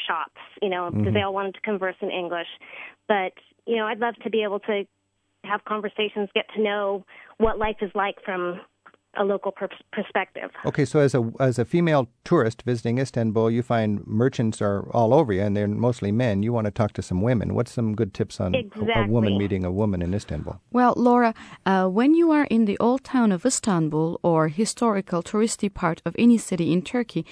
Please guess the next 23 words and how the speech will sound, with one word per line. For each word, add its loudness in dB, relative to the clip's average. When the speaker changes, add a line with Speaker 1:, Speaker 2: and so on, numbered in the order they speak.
Speaker 3:
shopkeepers -2
will 2
be -2
willing 6
to -4
talk -4
to -4
you, 0
whether 2
they're 0
female 0
or 4
male, 4
because -4
they -2
have -4
an -4
interest 2
in 2
selling 4
something -2
to -6
you. -6